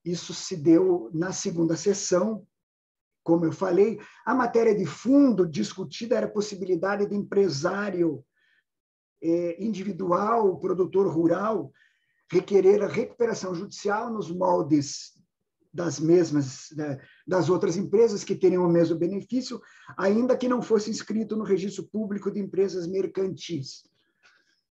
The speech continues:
É, nesse caso, acabou se entendendo pela não afetação da questão, justamente pela inexistência ainda de uma jurisprudência madura sobre o tema, como falou o ministro Paulo de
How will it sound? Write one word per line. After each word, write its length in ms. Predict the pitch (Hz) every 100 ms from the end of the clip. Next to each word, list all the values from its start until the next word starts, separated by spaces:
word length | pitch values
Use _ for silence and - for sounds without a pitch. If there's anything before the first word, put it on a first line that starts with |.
| _ _ _ _ _ 170
É, 220 | 180 180
nesse 340 | 196 220 240
caso, 480 | - 202 214 226 175
acabou 760 | 170 175 - 160 180 185 165 - _ _ -
se 180 | -
entendendo 600 | 196 - 202 180 185 214
pela 220 | 208 202 196
não 240 | 240 294
afetação 800 | - 233 214 180 - 214 226 226
da 140 | 175
questão, 400 | 202 190 - 254
justamente 520 | 254 269 254 247 254
pela 280 | - 247 233
inexistência 800 | 254 262 233 - 247 262 254 240
ainda 640 | 226 220 220 233 202 247 - _ _ _
de 100 | 190
uma 160 | 220
jurisprudência 680 | 190 214 175 202 185 214 220
madura 880 | 214 233 240 170 185 220 247 165 127 _ _ _ _ _ _ _ _ _
sobre 320 | - 180 170
o 100 | 208
tema, 280 | - 202 214
como 240 | - 202 202
falou 600 | 220 196 185 202 196 - -
o 80 | 185
ministro 380 | 190 185 190
Paulo 440 | - 180 180 175 170
de 140 | 196